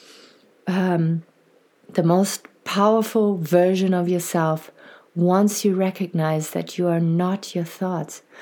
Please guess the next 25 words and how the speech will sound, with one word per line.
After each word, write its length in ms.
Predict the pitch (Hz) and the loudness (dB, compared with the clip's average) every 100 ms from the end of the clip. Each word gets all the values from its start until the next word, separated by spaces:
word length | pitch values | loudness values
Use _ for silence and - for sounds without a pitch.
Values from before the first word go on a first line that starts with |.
| - - | -20 -6
Your 180 | 180 185 | 0 0
thoughts 520 | 180 190 180 196 196 | 0 -2 0 0 -2
is, 460 | - 170 165 151 - - - - - - - - - - _ _ _ _ _ - | -4 0 2 0 -6 -12 -20 -20 -20 -20 -20 -20 -20 -20 _ _ _ _ _ 0
they're 140 | 214 | 4
like 280 | 208 208 214 | 4 4 2
a 220 | 202 175 | 2 2
sense. 1000 | 170 - - 190 190 151 151 - - - - _ _ - | 0 -6 -4 0 0 -2 -6 -8 -10 -12 -18 _ _ -4
They're 120 | 170 | 0
like 240 | 170 175 | 2 0
a 60 | 185 | -2
sense, 460 | - - 190 165 - | -2 -2 0 0 -2
because 420 | 151 165 156 156 | -4 -4 -4 -2
whatever 300 | 170 185 202 | 0 0 0
happens 720 | 160 165 175 190 196 190 - - | -2 -2 -2 -2 -2 -2 -6 -6
outside 500 | 160 - 165 151 175 | -4 -4 -2 0 0
of 140 | 196 | 0
you, 340 | 202 220 240 - - - - _ _ _ | 2 0 -2 -8 -20 -20 -20 _ _ _
you 100 | 180 | -2
have 160 | 170 165 | -2 0
an 100 | 151 | -2
opinion, 680 | 147 - 180 190 196 208 220 | -4 -2 0 2 2 2 2
you 120 | 180 | 0
have 140 | 160 | -2
a 60 | 151 | -4
judgment, 800 | - 151 160 180 185 190 208 | -4 -2 0 0 0 0 0